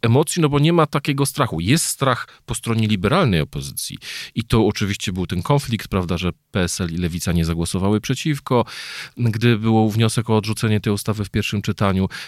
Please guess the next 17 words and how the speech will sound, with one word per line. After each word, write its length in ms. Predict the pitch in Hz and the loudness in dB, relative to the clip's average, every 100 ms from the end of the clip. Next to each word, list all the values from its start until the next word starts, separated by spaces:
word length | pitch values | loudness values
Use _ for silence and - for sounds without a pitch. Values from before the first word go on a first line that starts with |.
| - _ _ | -18 _ _
Więc 200 | 135 135 | 2 2
tutaj 240 | - - 139 | 2 2 4
były 240 | 131 127 | 6 6
rozmaite 580 | 120 117 113 110 113 104 | 6 6 4 4 2 2
inne, 180 | 104 101 | 4 2
ale 80 | |
to, 120 | 98 - | 2 0
to 100 | - | 4
jest 120 | 143 131 | 4 4
tak, 100 | 98 - - | -2 -8 -10
w 60 | - | -2
tym 140 | 123 | 0
sensie 200 | 123 120 | 2 0
to 60 | 117 | 0
jest 80 | - | 0
problem 280 | 107 98 | 0 2
opozycji. 520 | 95 - 87 - - | 0 -2 -6 -8 -10